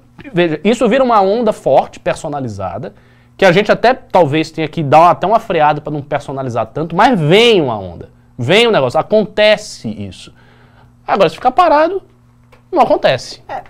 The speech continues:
Speaker 1: É, si-, é simples assim, é que-, questão de escolha.
Speaker 2: O, o outro ponto que foi um dos temas do dia, eu achei um tema meio blé, eu escrevi sobre isso na Gazeta,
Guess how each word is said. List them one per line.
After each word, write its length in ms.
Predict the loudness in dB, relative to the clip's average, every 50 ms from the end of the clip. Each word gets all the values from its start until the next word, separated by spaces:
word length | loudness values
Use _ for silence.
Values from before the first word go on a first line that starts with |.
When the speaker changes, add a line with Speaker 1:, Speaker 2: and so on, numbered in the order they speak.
| _ _ _ _ _ -14
Speaker 1:
É, 180 | -12 -12 -12 -14
si-, 320 | -18 -18 -12 -10 -8 -4
é 60 | -2 -4
simples 420 | 0 2 2 4 4 4 4 4
assim, 320 | 4 2 0 -2 -4 -4
é 460 | -2 0 0 0 0 0 -2 -6 -8 -10 -10
que-, 100 | -12 -8
questão 320 | -4 -4 -4 -4 -4 -6
de 80 | -6 -8
escolha. 380 | -8 -4 -2 -2 -2 -2 -6 -12 _ -20 -20 _ -20 -20 -20 -20 -20 -20 -20 -20 _ _ _ _ _ -10
Speaker 2:
O, 400 | -8 -6 -6 -6 -8 -8 -10 -10 -10
o 1200 | -8 -8 -6 -6 -6 -6 -4 -4 -4 -4 -4 -2 -2 -2 -2 -2 -4 -4 -6 -8 -8 -10 -12 -12 -14 -18 -20 _ _ _ _ _ _ _ _ _
outro 240 | -4 -4 -2 -6 -6
ponto 420 | -4 -2 0 0 -2 -2 -6 -10
que 80 | -16 -10
foi 200 | -8 -6 -6 -6
um 120 | -6 -8
dos 160 | -10 -10 -12
temas 260 | -14 -14 -12 -12 -12 -12
do 100 | -12 -14
dia, 200 | -12 -10 -6 -4
eu 100 | -4 -4
achei 200 | -4 -6 -12 -16 -16
um 40 | -14
tema 220 | -14 -10 -10 -8
meio 360 | -8 -8 -8 -6 -6 -6 -8 -8
blé, 380 | -12 -8 -6 -4 -4 -4 -4 -6
eu 60 | -8
escrevi 360 | -8 -10 -10 -12 -10 -10 -12
sobre 200 | -12 -12 -14 -14 -14
isso 120 | -14 -16
na 80 | -16 -14
Gazeta, 480 | -12 -12 -10 -8 -8 -8 -8 -8 -12